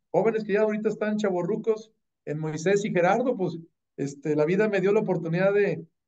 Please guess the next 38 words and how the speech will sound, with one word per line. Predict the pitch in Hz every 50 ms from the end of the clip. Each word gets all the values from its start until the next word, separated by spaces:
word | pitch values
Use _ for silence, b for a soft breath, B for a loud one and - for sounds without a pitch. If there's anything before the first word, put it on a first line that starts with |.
| _
de, | _ 147 147
de | 139 147 156 156
conocerlos | 160 156 151 151 147 180 190 202 208 196 165
hace | 196 196 180 180 208 190 170 - 170 165 - _ _ _ _ _ _ _
veinte | 151 175 202 165 165 202 196
años, | 196 214 220 233 220
pues, | - 165 165
a | 185
mí |
me | 185 208
gustaría | 202 190 180 165 175 170 185
saber, | 175 208 190 190 202 202 190 - - _ _ _ _ _ _ _ _
este, | - - 139 - - 151 151
su | 147 151
opinión, | 156 160 156 147 175 214 262 277
pues, | - 185 160
ya, | 180 170
ya | 170 180
están | 190 185 220 220
aquí, | 220 190 170 202 226 302 320 - - _ _ _ _
pues, | _ 165 165
este, | 156 160 165 - 165 165
¿por | 165 156 151 -
qué | 165 190
le | 208
están | 196 - 208 202
dedicando, | 208 202 185 180 180 190 196 196 202 208 208 190 165 160 165 - - _ _ _ _
este, | - 143 135 135 - _ 156 156
estos | 165 165 165 175
momentos | 165 165 165 170 190 190 - 196 170 151
a |
estar | 160 165 185 185 185
con | 185 190 185
nosotros? | 170 170 208 220 220 233 220 226 - - _ _ _ _ _ _
Un | 165 208
minuto | 226 247 220 233 254 - 247 233
cada | - 226 226 233 233
uno. | 233 254 254 254 247 233 208 -